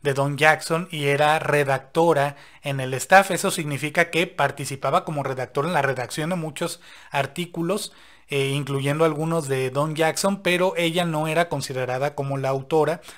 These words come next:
porque estaba ahí precisamente nada más para ir redactando y dando orden a las ideas, ¿no? No era un trabajo de autoría propiamente como tal. Paul se acerca a Don precisamente para decirle que debería ser considerada como autora porque el trabajo que estaba realizando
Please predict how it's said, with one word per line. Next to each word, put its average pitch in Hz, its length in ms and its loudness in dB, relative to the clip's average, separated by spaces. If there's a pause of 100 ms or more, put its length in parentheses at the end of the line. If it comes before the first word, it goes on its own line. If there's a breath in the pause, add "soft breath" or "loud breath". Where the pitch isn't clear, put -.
porque 147 480 0
estaba 139 260 0
ahí 143 100 2
precisamente 143 520 -4
nada 135 100 -4
más 139 160 -2
para 139 400 0 (240 loud breath)
ir 143 140 -4
redactando 151 720 2
y 151 120 -6
dando 135 460 -2
orden 143 440 -4
a 143 80 -4
las 123 240 -8
ideas, 120 460 -8
¿no? 180 180 -8 (360 loud breath)
No 151 240 4
era 147 200 10
un 143 220 2
trabajo 139 480 2
de 135 140 2
autoría 131 600 2
propiamente 127 640 -6
como 139 220 -4
tal. 208 220 6 (420 loud breath)
Paul 190 220 4
se 202 100 2
acerca 190 580 2
a 143 140 2
Don 180 340 4
precisamente 147 680 -2
para 135 200 0
decirle 151 340 -2
que 147 100 0
debería 131 300 0
ser 147 160 -2
considerada 147 640 0 (240 loud breath)
como 226 280 6
autora 190 440 4
porque 202 400 0
el 165 240 2
trabajo 165 540 4
que 147 80 -6
estaba 147 240 2
realizando 135 640 -4